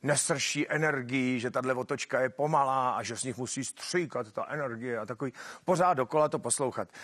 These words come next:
Eh, týkalo se to Davida Prachaře a dalších a dalších, který byli jako vyššího věku, včetně Ivany Chýlkové a tak. A já jsem si říkal, no, tak uvidíme, jestli ty, eh, Slováci budou modernější, že když už tam holt pozvou člověka,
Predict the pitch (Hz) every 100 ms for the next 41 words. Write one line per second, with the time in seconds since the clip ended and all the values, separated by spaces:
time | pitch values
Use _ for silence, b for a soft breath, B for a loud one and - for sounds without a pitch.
0 | B - 127 - 147 151 151 135 156 -
1 | 151 139 131 120 131 139 143 - 139 170
2 | 156 123 139 139 120 139 147 - 156 135
3 | 139 156 - 160 - 147 143 160 151 165
4 | 143 170 135 117 135 135 139 127 135 139
5 | 143 139 139 127 113 - B B B -
6 | 139 226 226 185 185 190 180 151 151 165
7 | - 170 165 170 185 180 160 190 196 180
8 | B B B B 123 - 143 139 156 160
9 | 170 151 160 175 165 151 - 123 139 151
10 | 147 147 143 131 - 143 139 139 143 -
11 | - - 135 156 190 180 190 160 - 131
12 | 175 - 147 135 165 160 139 151 139 151
13 | 170 156